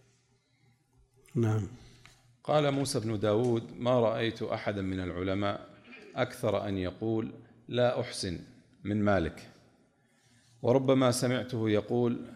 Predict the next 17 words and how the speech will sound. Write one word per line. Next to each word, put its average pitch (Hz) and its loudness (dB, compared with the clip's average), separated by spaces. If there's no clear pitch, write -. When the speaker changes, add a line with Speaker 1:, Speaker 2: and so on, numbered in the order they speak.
Speaker 2:
'ليس' 123 0
Speaker 1:
الشيخ، 175 8
الشيخ 147 0
ابن 113 2
باز 131 2
بالبرامج 120 0
العامة 131 4
يقول: 175 2
'الله 104 -2
أعلم'، - -20
كثير. - -2
و-، 131 -2
و-، 123 -2
وتبحث 147 6
هذه 107 4
المسألة، 107 -2
أو 110 -8